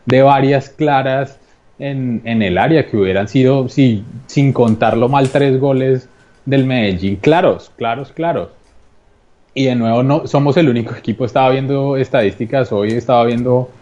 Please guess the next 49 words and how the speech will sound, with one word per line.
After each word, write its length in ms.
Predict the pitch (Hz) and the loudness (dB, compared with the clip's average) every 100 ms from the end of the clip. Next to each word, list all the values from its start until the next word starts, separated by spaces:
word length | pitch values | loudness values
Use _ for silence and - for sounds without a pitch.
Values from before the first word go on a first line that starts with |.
| _ _ | _ _
a 60 | 110 | -4
personas 360 | 127 110 101 | -2 0 2
en 80 | 127 | 2
redes 200 | 117 95 | 2 2
sociales, 380 | 127 110 92 95 | 2 2 0 0
el 120 | 113 | 0
único 240 | 95 107 135 | -2 0 -2
equipo 320 | - - 104 | -2 -4 -2
que 80 | 135 | -2
no 120 | 104 | 0
le 100 | 104 | 0
ha 20 | |
hecho 200 | 113 135 | 0 0
un 120 | 131 | 0
gol 180 | 131 131 | 2 2
al 120 | 127 | 2
Medellín, 340 | 131 110 92 - | -2 -4 -6 -6
que 100 | 131 | -4
no 80 | 113 | -2
le 120 | 104 | -2
hizo, 300 | 98 131 127 - - - | 0 -2 -2 -12 -20 -6
que 100 | 143 | 0
no 100 | 131 | 4
le 100 | 127 | 4
hizo 140 | 135 156 | 4 4
un 100 | 147 | 4
gol 180 | 151 | 4
al 100 | 156 | 4
Medellín. 520 | 156 156 110 107 147 104 | 2 -2 -2 -2 -4 -2
Todos 240 | 113 120 | 0 0
los 140 | 143 | 0
otros 300 | 127 107 117 | 0 -2 0
equipos 320 | 131 117 107 - | 0 -2 -4 -2
que 60 | |
han 80 | 123 | 0
jugado 280 | 123 120 120 | 0 -2 -2
con 100 | 135 | -4
el 100 | 131 | -4
Medellín 380 | 117 90 98 113 | -2 -2 -2 -2
le 80 | |
has 120 | 120 127 | 0 0
hecho, 220 | 110 131 - - | -2 -8 -16 -2
le 100 | 117 | 0
han 140 | 110 110 | 2 2
hecho 240 | 110 135 | 0 0
al 100 | 123 | 0
menos 300 | 127 127 123 | 0 -2 -2
un 100 | 131 | 0
gol. 240 | 135 156 | 2 2